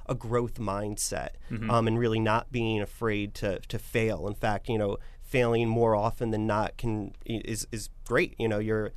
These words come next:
Speaker 1: you're not afraid to take chances, and that, that's how you learn. Um, so just kind of what we've been talking about today in terms of just facing it head on, being proactive, seeking for the feedback, understanding, uh, the difficulties that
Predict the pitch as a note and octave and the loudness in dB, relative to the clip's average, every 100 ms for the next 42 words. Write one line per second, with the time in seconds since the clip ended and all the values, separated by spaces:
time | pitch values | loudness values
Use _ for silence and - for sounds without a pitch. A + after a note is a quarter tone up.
0 | - - A#2 A2+ A2+ A2 - A#2 A2 G#2+ | -12 -8 0 4 4 2 0 -2 -2 -4
1 | A2 - C3+ B2 A#2+ B2 A#2 A2+ A2+ A2 | -4 0 2 2 2 0 0 0 2 2
2 | - G#2+ G#2+ A2+ A2 G2+ A2+ B2 G2 - | 0 -2 -2 -2 0 0 2 2 0 -2
3 | A2+ A2 G#2+ G#2 - - - D3+ C3+ D3 | 0 2 2 -2 -6 -14 -4 0 4 4
4 | - C3+ D3 B2 A#2 - - - - - | 2 4 4 4 0 -10 -14 -16 -14 -14
5 | - C3+ E3 D3+ C#3+ C3 B2+ A#2+ A#2+ A#2 | -6 4 4 6 2 4 4 4 4 4
6 | A2+ A#2+ A2+ A#2 A#2+ A2+ A2 A2 - C3 | 4 2 2 2 -2 -2 -4 -4 0 2
7 | B2+ D3+ B2+ - - - - C#3+ A#2+ A2+ | 2 2 2 0 -4 -10 2 4 6 4
8 | A2 G#2+ A2+ - - C3+ A#2 - C#3 B2+ | 2 0 -4 -6 -2 0 0 4 4 4
9 | A#2+ - A#2+ - C3+ B2 A#2+ A#2 G#2 - | 2 -2 -6 -2 -2 -2 -4 -4 -8 -8
10 | A2+ A2 A2+ - G#3 A3 C#3 - D#3+ F3 | -6 0 0 4 6 6 4 2 4 6
11 | D#3+ B2 G#2+ G#2 - - - - C3 A#2 | 6 4 0 -2 -8 -12 -16 -4 2 4
12 | A2+ A2+ A#2 C#3 A#2+ B2+ B2 A#2+ A2+ - | 4 0 0 0 0 -2 0 -2 -2 -2
13 | A2+ A2 G#2 | 0 0 -2